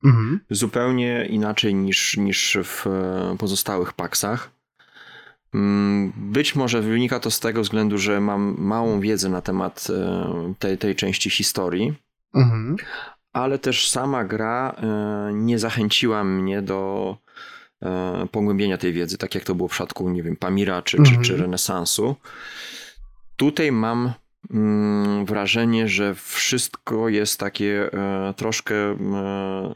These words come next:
Speaker 2: zamglone przez tą, przez tą mechanikę.
Speaker 1: Mhm.
Speaker 2: Piękne
Speaker 1: Okej.
Speaker 2: ryciny,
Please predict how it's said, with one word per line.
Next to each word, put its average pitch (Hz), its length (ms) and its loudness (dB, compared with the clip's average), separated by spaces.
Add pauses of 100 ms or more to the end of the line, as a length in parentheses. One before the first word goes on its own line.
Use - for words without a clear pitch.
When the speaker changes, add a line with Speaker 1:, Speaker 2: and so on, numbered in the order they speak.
Speaker 2:
zamglone 104 540 0
przez - 240 -2
tą, 98 300 -4
przez - 200 -4
tą 104 100 -2
mechanikę. 98 600 -2 (880)
Speaker 1:
Mhm. 110 520 2 (1000)
Speaker 2:
Piękne 127 320 0
Speaker 1:
Okej. 117 120 4
Speaker 2:
ryciny, 110 600 2